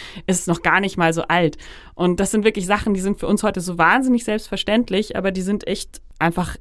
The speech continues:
entstanden. Und ich glaube, wo wir es gerade ganz gut beobachten können in Sachen, das macht man so, das haben wir immer schon so gemacht,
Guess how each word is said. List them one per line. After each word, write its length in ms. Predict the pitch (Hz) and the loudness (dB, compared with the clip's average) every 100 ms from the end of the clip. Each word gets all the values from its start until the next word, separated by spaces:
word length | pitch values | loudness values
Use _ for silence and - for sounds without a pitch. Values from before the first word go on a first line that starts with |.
| - - - | -16 -18 -2
entstanden. 760 | 165 156 - 240 254 151 147 | 0 0 2 2 2 0 -2
Und 340 | - 160 165 - | 0 0 0 0
ich 140 | - | 0
glaube, 320 | - 165 180 | 2 2 2
wo 120 | 170 170 | 2 2
wir 80 | |
es 140 | 165 - | 0 0
gerade 480 | - 156 196 262 247 | -2 2 4 4 2
ganz 260 | 220 220 | 2 0
gut 160 | - 214 | -2 -4
beobachten 600 | - 240 226 180 - 165 | 2 4 4 2 -2 -4
können 480 | - 156 165 196 190 | -2 0 2 0 -2
in 180 | 175 | -2
Sachen, 360 | 170 170 - 175 | 0 0 2 0
das 140 | 160 | 0
macht 240 | 165 160 - | 0 0 0
man 140 | 208 | 0
so, 100 | 196 | 0
das 180 | 185 - | -2 0
haben 120 | 180 | 2
wir 80 | 165 | 4
immer 200 | 202 208 | 4 2
schon 200 | - 165 | 2 0
so 120 | 156 | 0
gemacht, 440 | 156 151 160 - | 0 0 0 -4